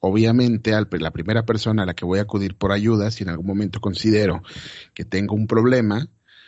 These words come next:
pues voy a acudir a estas personas que me dieron este kit porque voy a saber que ellos no me van a juzgar y que probablemente sepan qué hacer, ¿no? O sea, eso es, eso sí es muy, muy importante, ¿no? Y entonces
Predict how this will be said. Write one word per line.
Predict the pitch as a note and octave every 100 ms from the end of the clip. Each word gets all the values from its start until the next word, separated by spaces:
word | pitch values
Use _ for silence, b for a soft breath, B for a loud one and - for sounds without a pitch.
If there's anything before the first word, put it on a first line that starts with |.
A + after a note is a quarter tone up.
| b b -
pues | F2+ F2+
voy | E2+ G2+
a |
acudir | A#2+ A2 G2+
a | G#2+
estas | - G#2
personas | - - A#2+ F3+ -
que | G2
me | F#2
dieron | F2 F2+
este | F2+ -
kit | F2+ -
porque | F2 F2
voy | F#2+
a | G2
saber | F#2+ E2 -
que | E2
ellos | E2 - -
no | F#2+
me | B2 C3+
van | A2 G#2+
a |
juzgar | C#3+ C3 C3 G#2+ A#2+ - B B B B
y | F2
que | - -
probablemente | - F2 E2+ F#2 F#2 E2+
sepan | D#2+ A2 B2 A#2
qué | -
hacer, | E2 - F2 - _
¿no? | - D#2 B2+
O |
sea, | A2 F#2+ D#2 - -
eso | - F2+ F#2+
es, | F2 - -
eso | F2 -
sí | -
es | F#2
muy, | G2 G2+ G2 -
muy | F2+ G#2
importante, | A2 - G#2+ A#2+ C#3+ E2
¿no? | C2+ D2+ - B B B B B _ -
Y | A#2+
entonces | A#2+ A2+ C3+ C3 D#3+